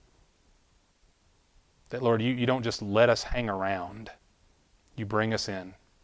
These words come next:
and you love us. Father, where we have, um, where I've missed that, where we've missed that,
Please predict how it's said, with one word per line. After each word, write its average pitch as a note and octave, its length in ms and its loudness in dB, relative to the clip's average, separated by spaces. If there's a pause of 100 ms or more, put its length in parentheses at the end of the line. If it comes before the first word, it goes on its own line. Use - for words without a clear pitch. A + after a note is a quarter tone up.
(360)
and A2 120 -4
you G2 100 -2
love F2+ 200 -6
us. - 360 -10 (2000)
Father, B2 260 4
where A2 140 6
we B2 220 4
have, A2 440 2
um, G#2+ 460 -6 (480)
where B2 200 2
I've B2+ 280 6
missed B2 300 -2
that, B2 360 -4
where A2+ 120 -2
we've A2+ 200 0
missed A2+ 300 -4
that, B2 280 -10